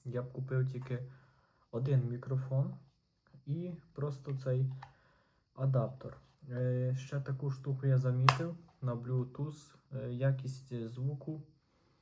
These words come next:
набагато гірша. І, е, коли я пробував вночі там записувати відео, все було під'єднано,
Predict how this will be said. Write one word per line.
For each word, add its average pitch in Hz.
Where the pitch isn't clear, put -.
набагато 120
гірша. 135
І, 135
е, 117
коли 131
я 123
пробував 117
вночі 120
там 110
записувати 110
відео, 117
все -
було 120
під'єднано, 120